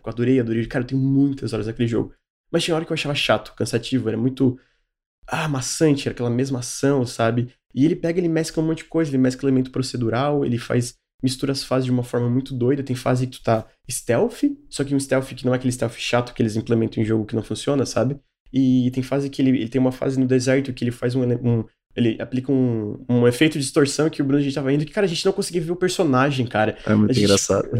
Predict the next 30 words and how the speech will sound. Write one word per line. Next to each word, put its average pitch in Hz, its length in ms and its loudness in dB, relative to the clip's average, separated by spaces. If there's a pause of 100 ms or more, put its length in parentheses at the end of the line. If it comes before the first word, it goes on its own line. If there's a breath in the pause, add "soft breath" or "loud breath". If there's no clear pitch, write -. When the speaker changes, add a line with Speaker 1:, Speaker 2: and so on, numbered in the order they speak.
(160)
Speaker 1:
É 147 180 6
muito 147 240 4
engraçado 147 540 0
e, 127 440 -4
e 156 380 -6
um 160 60 -2
monte 208 400 0
de 165 80 -8
coisa 151 240 -2
diferente, 113 460 -2
sabe? 139 340 0 (200)
Speaker 2:
É 120 80 0
que - 160 2
ele, 143 380 8
ele 131 160 4
moderniza 139 720 6
de 147 100 -2
um 147 60 4
jeito, 139 500 0
ele 135 520 4
aumenta 135 420 6
a 175 60 4
complexidade 139 840 2
de 131 80 0
um 139 100 8
gênero 127 420 6
que 131 120 0
era 123 100 6
muito 127 260 8
simples, - 640 0